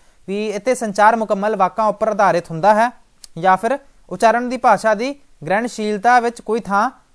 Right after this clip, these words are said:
ਨਹੀਂ ਹੈ ਜਾਂ ਫਿਰ ਵਿਆਕਰਣ ਤੇ ਉਚਾਰਨ ਦੀ ਭਾਸ਼ਾ ਦੀ ਸਿਖਲਾਈ ਵਿੱਚ ਬਰਾਬਰ ਦੀ ਥਾਂ ਹੈ ਜਾਂ ਫਿਰ ਆਪਸ਼ਨ ਨੰਬਰ ਡੀ, ਅ, ਵਿਆਕਰਣ ਸੰਚਾਰ ਦਾ ਇੱਕ ਮਹੱਤਵਪੂਰਨ ਆਧਾਰ ਹੈ। ਸੋ ਦੋਸਤੋ ਭਾਸ਼ਾ ਦੀ ਪੜ੍ਹਾਈ ਦੇ ਵਿੱਚ ਵੀ ਲੈਂਗੁਏਜ ਦੀ ਪੜ੍ਹਾਈ ਹੈ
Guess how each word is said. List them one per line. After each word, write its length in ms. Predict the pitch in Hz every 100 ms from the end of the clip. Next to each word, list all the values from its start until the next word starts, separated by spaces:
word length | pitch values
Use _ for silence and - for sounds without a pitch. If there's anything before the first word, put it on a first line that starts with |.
| 165
ਨਹੀਂ 260 | 175 220
ਹੈ 160 | 240 240
ਜਾਂ 120 | 214
ਫਿਰ 140 | 208 226
ਵਿਆਕਰਣ 480 | 208 185 208 220
ਤੇ 100 | 220
ਉਚਾਰਨ 380 | 220 196 170 180
ਦੀ 80 | 190
ਭਾਸ਼ਾ 340 | 196 160 175
ਦੀ 120 | 165 185
ਸਿਖਲਾਈ 380 | 170 165 160
ਵਿੱਚ 240 | 175 185 160
ਬਰਾਬਰ 360 | 139 131 160
ਦੀ 100 | 185
ਥਾਂ 240 | 220 214 220
ਹੈ 100 | 226
ਜਾਂ 160 | 180
ਫਿਰ 100 | 160
ਆਪਸ਼ਨ 260 | 165 147 170
ਨੰਬਰ 200 | 170 165
ਡੀ, 220 | 147 226
ਅ, 720 | - _ _ _ - 170 170 170
ਵਿਆਕਰਣ 380 | 208 208 254
ਸੰਚਾਰ 400 | 262 220 202 202
ਦਾ 120 | 214 233
ਇੱਕ 120 | 233
ਮਹੱਤਵਪੂਰਨ 520 | 214 160 190 196 208
ਆਧਾਰ 320 | 190 190 131
ਹੈ। 160 | 117 - - -
ਸੋ 120 | 240
ਦੋਸਤੋ 320 | 240 233 269
ਭਾਸ਼ਾ 400 | 262 262 196 214
ਦੀ 120 | 226
ਪੜ੍ਹਾਈ 320 | 240 226 165 143
ਦੇ 100 | 151
ਵਿੱਚ 240 | 127 - 160
ਵੀ 120 | 202
ਲੈਂਗੁਏਜ 360 | 175 175 202
ਦੀ 80 | 208
ਪੜ੍ਹਾਈ 380 | 202 214 175 180
ਹੈ 140 | 175